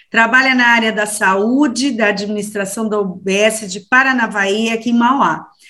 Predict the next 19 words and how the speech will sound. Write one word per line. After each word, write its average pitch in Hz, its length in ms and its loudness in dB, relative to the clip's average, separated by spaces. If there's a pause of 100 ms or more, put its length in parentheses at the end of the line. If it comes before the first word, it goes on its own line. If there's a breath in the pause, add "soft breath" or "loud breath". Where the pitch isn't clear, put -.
(240 soft breath)
Técnica 254 460 0
em 220 80 4
meio 214 320 0
ambiente, 220 800 0
educadora 220 540 0
no 226 140 0
projeto 208 380 -2
Cidadania 196 720 -4
Plena 202 400 -2
da 185 140 -6
Faculdade 180 580 -6
do 170 160 -14
sesi 214 760 -2 (380 loud breath)
de 202 280 0
Educação 233 960 0
e 226 100 -4
dá 262 280 2
aula 262 180 -2
de 247 180 -6